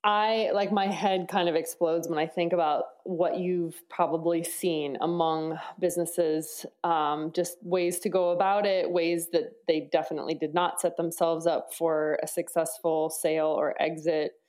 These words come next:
Um, many of us as solos, we do all the wrong things where we make the business about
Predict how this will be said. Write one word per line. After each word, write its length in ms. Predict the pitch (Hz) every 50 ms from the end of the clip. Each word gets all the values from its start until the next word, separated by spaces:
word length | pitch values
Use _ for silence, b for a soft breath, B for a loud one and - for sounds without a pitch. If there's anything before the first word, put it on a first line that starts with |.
| b b b b b b b _
Um, 600 | - 160 160 156 147 143 143 143 143 131 - 175
many 240 | 180 180 170 175 170
of 100 | 160 156
us 220 | 165 165 160 -
as 280 | 170 160 160 160 - -
solos, 880 | - - - 185 175 170 175 170 170 165 165 165 165 165 165 165 160 160 156
we 240 | 170 170 165 160 165
do 220 | 156 165 170 160
all 120 | 156 160
the 120 | 165 170 160
wrong 220 | 151 151 156 160 -
things 340 | - 170 160 156 160 165 165 160
where 160 | 156 151 147
we 100 | 151 156
make 240 | 151 156 147 - -
the 60 | 165
business 340 | 156 160 156 160 160 - -
about 240 | 165 156 147 147